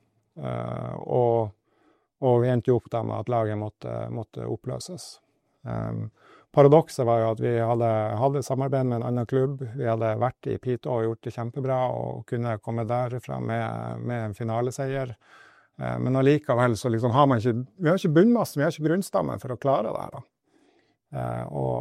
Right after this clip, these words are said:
og vi endte jo da med at laget ble oppløst. Og, og, eh, og det var jo mange spillere da som, noen, altså guttene i den alderen her, når de er tenåringer, de ønsker å spille med vennene sine.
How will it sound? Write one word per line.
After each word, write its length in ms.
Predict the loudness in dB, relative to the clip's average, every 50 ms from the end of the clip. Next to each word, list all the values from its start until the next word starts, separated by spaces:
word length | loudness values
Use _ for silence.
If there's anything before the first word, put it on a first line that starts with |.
| -4 -4
og 120 | -4 -2 -2
vi 80 | -2 -2
endte 240 | -2 -2 -2 -4 -2
jo 40 |
da 120 | 0 -2 -2
med 320 | -2 -2 -4 -4 -4 -6 -10
at 320 | -12 -14 _ -20 -20 -20 -20 _ _ _ -6
laget 220 | -6 -4 -4 -4
ble 100 | -4 -6
oppløst. 460 | -8 -10 -10 -10 -10 -10 -10 -10 -10 -8
Og, 140 | -8 -10 -12 -14 _ _ _ _ _ _ _ _ _ _ _ _ _ _ _ 0 2
og, 120 | 4 4 4
eh, 760 | 4 4 2 0 0 -2 -2 -2 -4 -4 -6 -6 -6 -8 -8 -4
og 160 | -4 0 2
det 80 | 4 4
var 160 | 6 6 6
jo 120 | 6 6 6 6 4 4 2 2
mange 380 | 2 2 2 2 2 2 0 -2
spillere 600 | -4 -2 0 2 2 4 4 4 4 4 4 4 4
da 120 | 2 2 0 -2
som, 320 | -4 -4 -4 -2 -2 -4 -6 -10 _ _ _ _ _ _ _ _ _ _ _ _ _ _ _ _ _ _ _ _ _ _
noen, 340 | 4 6 6 8 6 4 2 -2 -8 -18 -8 -2
altså 280 | -2 0 2 0 0 -2 -4 -12 -18 _
guttene 440 | 0 2 2 2 4 2 2 2 2
i 40 | 2
den 140 | 0 2 2
alderen 280 | 2 2 2 2 -2 -2
her, 220 | -2 -2 -4 -4 -8 -12 _ _ -6
når 140 | -4 -2
de 140 | -2 0 0
er 260 | 0 0 0 -2 -4 -6 -12 _ _
tenåringer, 440 | -4 -4 -2 -2 -4 -4 -4 -4 -4
de 200 | -4 -2 0 0
ønsker 260 | 0 -2 -2 -4 -6
å 40 | -2
spille 240 | 4 4 4 4 4
med 80 | 4 4
vennene 260 | 2 2 2 0 -2
sine. 260 | -4 -8 -10 -10 -12